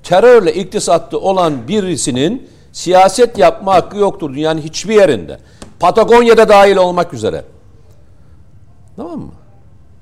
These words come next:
Hani hep derler ya, Patagonya diye bir şeyden bahsederiz ya. Orada bile yoktur arkadaş. Terörle iktisatlı olan birisinin düşüncesinin eylemselliği bir eylemi teşvik ediyorsa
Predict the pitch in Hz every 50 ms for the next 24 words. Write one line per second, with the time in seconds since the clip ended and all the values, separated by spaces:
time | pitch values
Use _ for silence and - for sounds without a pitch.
0 | _ - - - 98 110 127 127 - 135 135 156 214 240 214 - - 151 123 147
1 | 143 156 151 156 151 151 156 143 143 147 123 - - 104 113 139 139 143 147 147
2 | 139 143 160 165 226 - 294 226 143 104 80 - - - _ _ - 226 294 311
3 | 277 294 269 240 247 233 226 220 202 - - 139 131 123 117 - 113 92 78 -
4 | - - _ _ _ _ - - _ _ - - - - - - - - - -
5 | - - - - - 180 220 302 311 302 262 214 - 185 - - 202 - - 208
6 | 196 - - 233 233 226 214 190 170 143 143 160 180 160 - - 135 180 269 277
7 | - - _ _ _ _ - _ _ - - - - - 127 123 - 226 233 214
8 | 226 214 220 233 226 247 285 330 294 - _ _ _ _ _ _ - 180 190 196
9 | 208 233 240 240 226 - - 226 214 220 226 220 233 226 220 156 110 - - -
10 | - _ _ _ _ - - - - - - - - 110 147 208 202 - 160 165
11 | 170 175 165 185 190 233 285 285 226 - - - - 160 147 - - 170 151 131
12 | 156 135 143 151 147 131 - - 208 240 - - -